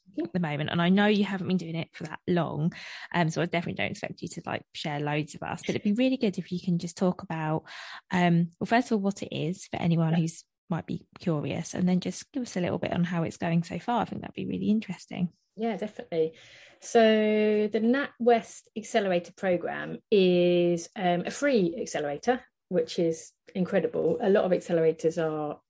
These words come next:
Speaker 1: you know, expensive. Um, and you don't have to have a NatWest account either, which is, you know, I think it's amazing that they, they do that, offer that support,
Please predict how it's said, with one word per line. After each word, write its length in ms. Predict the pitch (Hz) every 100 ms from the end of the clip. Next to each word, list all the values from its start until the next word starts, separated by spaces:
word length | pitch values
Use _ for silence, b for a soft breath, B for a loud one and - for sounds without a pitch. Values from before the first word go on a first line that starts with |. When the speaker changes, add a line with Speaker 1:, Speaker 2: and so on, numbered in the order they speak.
| _ _ -
Speaker 1:
you 80 |
know, 60 | 175
expensive. 680 | - - 170 175 - 165 - B B B B B -
Um, 1040 | 170 170 165 165 165 170 175 170 175 165 -
and 100 | 220
you 60 | 202
don't 160 | 226 -
have 200 | 208 185
to 60 |
have 120 | - 175
a 20 |
NatWest 720 | 175 - 180 - - - - _ _ _ _ -
account 380 | 196 214 165 - - - 285
either, 320 | 202 185 135 -
which 300 | 208 - -
is, 320 | 160 156 - - _ -
you 120 | 156
know, 160 | 147 - - _ -
I 60 | -
think 180 | 196 -
it's 180 | 175 165
amazing 560 | 190 180 196 175 147 147
that 160 | - -
they, 200 | 151 151 -
they 120 | 175
do 200 | 180 180
that, 180 | 160 147 - _ _ _
offer 200 | 190 -
that 160 | 160 -
support, 480 | - - 165 147